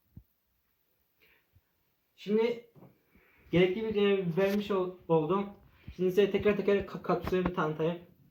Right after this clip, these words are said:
Görmüş olduğunuz gibi Carinella dilim kocaman. Bunun ne olduğunu tam bilmiyorum cinsinin. Burada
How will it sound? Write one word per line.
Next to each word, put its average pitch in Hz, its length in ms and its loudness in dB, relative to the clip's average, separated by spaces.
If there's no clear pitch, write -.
Görmüş 175 240 0
olduğunuz 196 220 2
gibi 190 380 0
Carinella 170 400 -2
dilim 156 240 -6
kocaman. 147 480 0
Bunun 180 380 -2
ne 185 80 0
olduğunu 170 340 0
tam 170 220 -4
bilmiyorum 151 380 0
cinsinin. 139 480 -6
Burada 165 300 2